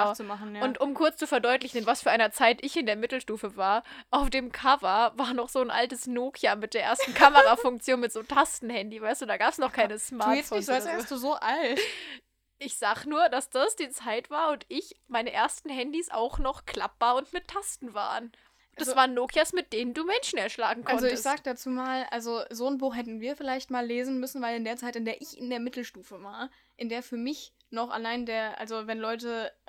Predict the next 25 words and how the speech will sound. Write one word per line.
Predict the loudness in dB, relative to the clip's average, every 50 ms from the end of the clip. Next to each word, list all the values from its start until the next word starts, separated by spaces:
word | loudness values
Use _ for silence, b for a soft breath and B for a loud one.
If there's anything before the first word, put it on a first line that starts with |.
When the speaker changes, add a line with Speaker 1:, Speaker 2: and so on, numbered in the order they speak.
| _ _
Speaker 1:
Wörter | -16 -8 -4 -4 -4 -2 -2 -6 -4 -4
ausgesprochen | -4 -6 -6 -8 -10 -12 -12 -6 -6 -6 -4 -4 -6 -6 -6 -6
haben, | -6 -4 -4 -4 -4 -4 -6 -6 -6
war | -4 -6
ich | -6 -6
noch | -8 -8
so, | -8 -12
"Oh | -12 -12
mein | -12 -14
Gott, | -14 -14 -12 -10
hast | -10 -12 -12 -16
du |
grad | -16 -16 -18 -18
Penis | _ -18 -16 -16 -16 -16 -16 -16
gesagt?" | -16 -10 -4 -2 -2
Speaker 2:
<laughs> | -2 -2 -4 -4 -2 -4 -4 -6 -2 -2
Speaker 1:
Weißt | -2 -2 -2
du, | -4 -6
was | -6 -6 -6
ich, | -6 -2
aber | 0 0 0 0
andere, | -4 -4 -2 -2 0 0 0 0 0
also | -2 -2 -2
ich | -4 0 2
will, | 2 2 2